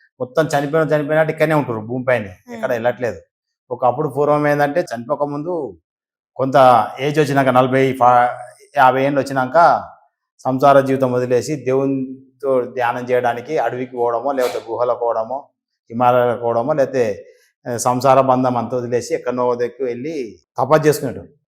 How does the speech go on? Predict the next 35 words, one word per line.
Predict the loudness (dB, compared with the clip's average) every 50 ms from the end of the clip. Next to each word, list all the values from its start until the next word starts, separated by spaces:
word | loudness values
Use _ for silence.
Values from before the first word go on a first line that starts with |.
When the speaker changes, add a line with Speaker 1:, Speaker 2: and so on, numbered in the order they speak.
| _ _ -18
Speaker 2:
హ్మ్. | -18 -16 -16 -16 -16 -18 -20 _ _ -10 -6
Speaker 1:
చేసుకుంటే | -6 -6 -6 -6 -6 -2 2 4
ఒక | 4 6 6
ప-, | 6 8 6 6 4 2 -2 0 0
పది | 2 4
సంవత్సరాలకు, | 4 4 4 2 2 2 2
ఐదు | 2 2
సంవత్సరాలు | 2 2 2 2 0 0
అయినాక | -2 0 0 0
మోక్షం | 2 2 0 0 2 0 -2 -2
వస్తుంది. | -4 -6 -8 -12 -10 -10
అంటే | -6 -2 -2 -2 -2 -2 -6 -10 -16 _ _ _ _ _ -4
వానికి | -4 -2 -2 -2 -2
జ్ఞానోదయం | -2 0 0 0 2 2 2 0 0
అయ్యేది, | 0 -2 -4 -6 -8
దేవుడు | -4 -2 -2 0 0 0
అనేది | -2 -2 -4 -4 -6 -8
కనబడతాడు. | -6 -2 0 0 0 0 -4 -10 -14 _ _ _ _ _ _
ఎప్పుడైనా | -6 0 2 4 4 6
సరే | 6 6 4
మనం | 4 4 4
ఎవరైనా | 4 4 6 6 4 4 4
సరే | 2 2 0 0
తపస్సు | 0 -2 -2 0 0 -2 0 0
చేసినా, | -2 -4 -4 -4 -2 -2 -2 -2 -4 -10 -20 _ _ _ _ -10
మెడిటేషన్ | -8 -6 -4 -2 0 0 0 0 -2 -2
చేసినా, | -4 -4 -4 -6 -6 -6 -6 -6 -10 -16 _ _ _ _ _ _ _ _
బాగా | -4 -2 0 2 2 2 2 0
డీప్ | -2 -2 -2 -4 -2 2
లెవెల్కి | 4 6 6 6 4 2
వెళ్ళిపోతే | -2 0 0 0 0 2 2 2 4 4 2 2 0 -4 -10 -16 -20 _ _ _ -16
సూక్ష్మ | -12 -12 -10 -6 -6
శరీరం | -4 -2 -2 -2 0 -2 -2
వస్తుంది | -2 -4 -6 -8 -10
మనకు. | -12 -14 -16 -18